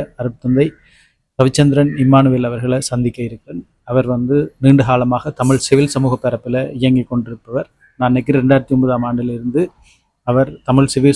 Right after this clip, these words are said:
சமூகங்களுடைய செயற்பாடுகளில் ஈடுபட்டு கொண்டிருக்கிறார் இற்றை வரைக்கும். அவரை நான் சந்திச்சு இந்த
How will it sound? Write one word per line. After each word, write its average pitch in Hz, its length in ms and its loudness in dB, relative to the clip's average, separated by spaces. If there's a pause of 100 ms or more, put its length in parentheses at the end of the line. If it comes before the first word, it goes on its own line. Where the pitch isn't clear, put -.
சமூகங்களுடைய 123 600 -2
செயற்பாடுகளில் 127 840 -2
ஈடுபட்டு 123 380 -6
கொண்டிருக்கிறார் 139 600 -2
இற்றை 120 220 -2
வரைக்கும். 117 380 -8 (1000)
அவரை 147 220 4
நான் 139 240 4
சந்திச்சு 131 320 0
இந்த 143 240 2